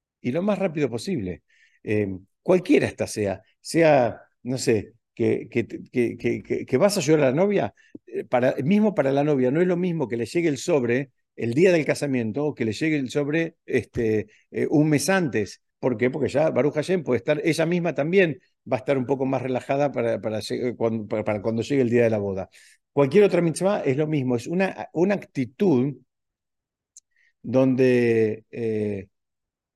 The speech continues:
digamos, demuestra también un cariño cuando vos haces las cosas sin demora y sin, sin, digamos, eh, procrastinar. Dice, ¿por qué? Dice, porque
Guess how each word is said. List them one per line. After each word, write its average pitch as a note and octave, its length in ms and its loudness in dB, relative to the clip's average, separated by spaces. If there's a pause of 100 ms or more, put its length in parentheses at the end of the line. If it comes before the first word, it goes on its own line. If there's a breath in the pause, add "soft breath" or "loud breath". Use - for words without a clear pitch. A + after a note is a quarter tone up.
(260)
digamos, A2 540 -2 (340)
demuestra F3+ 440 0
también F3 220 0
un E3+ 120 0
cariño C3 480 0
cuando A2 220 -4
vos C#3 120 -4
haces C#3 200 -2
las C3 120 -6
cosas D3 320 -2
sin C3+ 240 2
demora B2+ 600 4 (400)
y G2 120 -8
sin, B2 760 0 (180)
sin, A2+ 920 -2
digamos, A2+ 520 -6
eh, G2 240 -2
procrastinar. A2 840 0 (2000 soft breath)
Dice, C3 260 -2
¿por D#3+ 200 0
qué? A#3+ 200 2
Dice, F3 260 -2
porque E3 520 -2